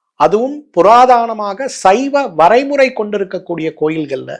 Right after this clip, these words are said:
இன்றைக்கு மூகாம்பிகையை வழிபட முடியுமா, கிடைக்குமான்னு பாத்தீங்கன்னா மிகப்பெரிய அதிசயம் இருக்காது. எந்திரத்தோடு இருக்கக்கூடிய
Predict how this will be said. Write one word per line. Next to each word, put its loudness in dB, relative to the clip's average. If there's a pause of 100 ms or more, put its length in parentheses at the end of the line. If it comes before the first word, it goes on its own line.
(500)
இன்றைக்கு 0 (640)
மூகாம்பிகையை 0
வழிபட -2
முடியுமா, -8 (120)
கிடைக்குமான்னு 0
பாத்தீங்கன்னா -6
மிகப்பெரிய 0
அதிசயம் -4
இருக்காது. -4 (580)
எந்திரத்தோடு 2
இருக்கக்கூடிய -6